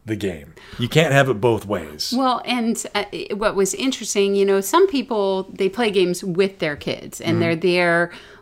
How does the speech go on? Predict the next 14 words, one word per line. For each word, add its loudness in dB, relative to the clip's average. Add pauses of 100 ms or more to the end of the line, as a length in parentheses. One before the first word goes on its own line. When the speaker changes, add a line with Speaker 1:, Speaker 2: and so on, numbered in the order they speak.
Speaker 2:
like, 0 (260)
they're 6
there 6
to, 2
uh, 0
I -2
guess, -4
mitigate 0
maybe 0
some -2
of -6
that. -4
Speaker 1:
Uh-huh. 0
Speaker 2:
Um, 4